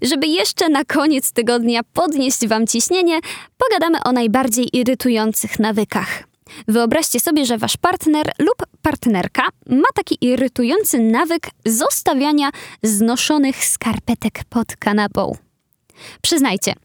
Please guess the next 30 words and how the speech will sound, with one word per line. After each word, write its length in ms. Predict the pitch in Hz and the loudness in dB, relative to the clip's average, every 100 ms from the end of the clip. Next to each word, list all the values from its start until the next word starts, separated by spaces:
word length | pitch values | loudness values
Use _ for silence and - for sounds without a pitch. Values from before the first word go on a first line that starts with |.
| - | -6
każdy 460 | - 330 330 285 330 | 0 0 2 2 2
z 20 | |
nas 260 | 294 302 - | 2 2 0
ma 160 | 277 | 0
swoje 380 | 311 - 330 247 | 0 -2 0 2
małe 300 | 226 220 220 | 2 2 2
wady, 360 | 208 208 196 - | 0 0 0 -2
ale 220 | - 277 - | -2 -2 -2
skarpetki 680 | - 277 262 330 - - 320 | -2 -4 -2 -2 -2 -4 -2
pod 160 | 285 - | -2 0
kanapą 460 | 220 226 254 233 | 0 0 0 0
to 120 | 214 | 0
już 140 | 220 214 | 0 0
jest 140 | 208 | -2
prawdziwy 440 | - 214 202 202 190 | -2 0 0 0 -2
hardcore. 720 | - - 208 202 - 202 202 - - - 202 | -4 -2 0 -2 -2 -2 -2 -6 -14 -6 0
Można 300 | 240 277 285 | 2 2 2
by 100 | 285 | 2
pomyśleć, 420 | 294 302 294 247 | 0 0 0 0
że 100 | 294 | -2
te 80 | - | -2
skarpetki 460 | - 269 294 - | -2 -2 -2 2
mają 200 | 262 262 | 2 2
jakieś 280 | 254 262 247 | 0 -2 0
magiczne 680 | 247 254 240 277 - 262 254 | 2 2 4 2 0 -2 -2
przyciąganie 840 | - 285 - 240 240 226 240 202 | 0 -2 0 2 2 4 4 2
do 120 | 185 185 | 2 2
miejsc, 440 | 190 214 214 220 | 2 2 0 0
gdzie 180 | 208 247 | 0 0
ich 140 | 233 | -2